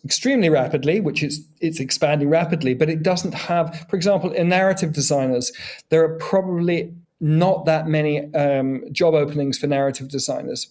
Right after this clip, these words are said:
in Sweden right now. Where people find narrative designers right now is a bit of a mystery to everybody. Um, no one really knows where they come from. The same thing with the audio people. They tend to be people who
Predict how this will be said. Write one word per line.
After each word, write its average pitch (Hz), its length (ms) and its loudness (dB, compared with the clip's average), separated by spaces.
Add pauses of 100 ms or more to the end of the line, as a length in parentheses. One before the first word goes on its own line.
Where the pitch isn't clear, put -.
(100)
in 139 120 -2
Sweden 131 360 -2
right 127 200 -2
now. 123 240 -8 (580)
Where 175 260 4
people 180 300 0
find 196 380 2
narrative 131 420 0
designers 131 640 0
right 127 180 0
now 135 180 0
is 147 280 -2
a 151 40 2
bit 151 180 0
of 143 80 0
a - 20 2
mystery 151 460 0
to 143 120 0
everybody. 127 680 0
Um, 139 440 0
no 147 80 2
one 143 160 2
really 147 260 4
knows 135 280 2
where 151 100 0
they 135 120 -2
come 139 240 -2
from. 127 280 -6 (440)
The 156 80 -2
same 185 280 2
thing 180 140 0
with 151 120 2
the 147 100 2
audio 151 360 4
people. 131 480 -6 (320)
They 147 200 0 (100)
tend 214 340 0
to 220 80 0
be 160 160 0
people 156 260 0
who 147 140 4